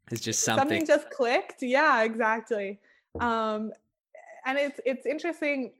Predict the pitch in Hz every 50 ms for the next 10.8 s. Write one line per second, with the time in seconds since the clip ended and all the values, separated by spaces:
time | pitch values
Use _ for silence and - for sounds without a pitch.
0 | _ - 262 254 262 277 277 277 277 269 277 - 277 262 196 - - 226 226 220
1 | 226 220 214 - - - 208 214 214 220 220 220 202 208 202 202 208 208 - -
2 | - 208 - 226 226 - 240 220 196 196 190 190 208 208 220 220 - - 254 240
3 | 240 247 247 240 269 262 262 262 262 - _ _ _ _ _ _ _ _ _ _
4 | _ - 254 247 233 - - - - _ _ - - 269 294 294 302 302 302 302
5 | 277 233 214 214 226 226 226 - - 254 254 240 - 226 240 233 233 226 226 226
6 | 214 - _ - 220 220 214 214 208 208 208 208 214 220 - _ _ _ _ _
7 | _ - 214 233 233 233 226 233 220 214 208 214 - 226 226 - - - - 247
8 | 226 220 214 214 208 208 214 196 214 226 214 214 - 208 208 208 - - 233 208
9 | 214 214 208 208 220 220 220 226 220 208 208 208 - - 214 220 220 214 214 214
10 | 208 - - 202 202 202 196 196 196 196 196 208 214 - 135